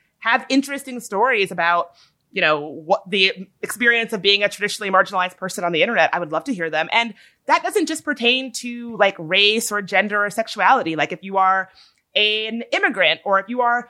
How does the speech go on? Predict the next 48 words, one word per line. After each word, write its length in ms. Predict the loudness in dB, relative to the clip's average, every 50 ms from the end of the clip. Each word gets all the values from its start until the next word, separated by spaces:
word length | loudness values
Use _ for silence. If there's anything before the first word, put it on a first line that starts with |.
| _ _
someone 300 | -2 0 2 2 2 2
who's 180 | 2 0 -2 2
older 460 | 4 2 4 4 2 2 4 4 6 4
on 140 | 4 2
social 340 | -2 -8 -6 -6 -6 -8 -8
media, 400 | -8 -8 -4 2 4 4 4 2 -2 _ _ _
you 200 | 2 2 4 6
are 100 | 8 8
also 260 | 6 6 6 4 2
traditionally 480 | 0 0 0 -8 -8 -6 -4 -2 0 2
marginalized. 600 | 4 4 4 4 2 2 2 4 4 4 2 0
And 120 | -8 -6
so, 200 | -2 2 4 4
or 160 | 6 6 6 4
if 180 | 4 0 -8
someone 240 | -2 0 2 2 2
who 200 | 0 -2 -4 -4
is 180 | -4 -6 -6 -2
a 120 | -2 -2
veteran, 720 | -2 0 0 0 0 2 2 2 2 2 -2 -4 -6 -12 -12 -6
you 80 | 0
know, 140 | 2 2 2
it's 80 | 4 4
like, 220 | 2 2 0 -2 _ -20 _ _ -2
I'm 240 | 2 2 2 2 2
interested 340 | 0 -2 -4 -4 -6 -4 0
in 120 | 0 0 0
telling 380 | 2 2 2 2 0 -6 -8
the 180 | -8 -8 -8 -8
story 520 | -8 -6 -4 -2 0 2 2 2 2 4 4
of 320 | 4 4 4 2 0 -4 _ _ _ _ _ _ _ _ _ _ _ _
all 220 | 2 4 4 4 4
different 360 | 2 2 2 2 -2 -2 -2 _ _ _ _ _ _ _ _
stripes 640 | -8 -8 -6 -2 2 4 6 6 6 2 0 -8 -2 0
of 180 | 0 0 2 2
folks 260 | 0 0 0 -2 -2
who 80 | 0
have 140 | 0 2 4
been 160 | 4 2 2 2
traditionally 580 | -4 -4 -2 -2 -2 -2 -2 0 2 4 4
and 80 | 4 4
historically 640 | 2 0 2 4 4 4 4 2 0 -4 -2 -2 0
marginalized 840 | 0 2 4 4 4 4 2 0 0 2 4 4 4 2 2 2 2
or 120 | 2 4 4
underrepresented 840 | 4 2 2 -2 -4 -4 -4 -4 2 2 2 2 2 -2 -2 -2 0
on 120 | 0 0 0
the 100 | 0 -2
internet. 400 | 2 2 2 2 2 -4 -12